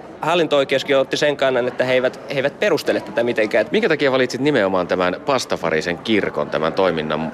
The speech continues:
Speaker 2: muodoksi, etkä esimerkiksi kirjoita pamfletteja tai har-, harjoita muunlaista yhteiskunnallista toimintaa?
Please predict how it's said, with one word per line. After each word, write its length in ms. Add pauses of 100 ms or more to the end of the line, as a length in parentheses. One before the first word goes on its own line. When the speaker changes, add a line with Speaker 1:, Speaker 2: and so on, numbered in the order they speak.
(140)
Speaker 2:
muodoksi, 560
etkä 200
esimerkiksi 340
kirjoita 260
pamfletteja 680
tai 120
har-, 280
harjoita 300
muunlaista 480
yhteiskunnallista 760
toimintaa? 580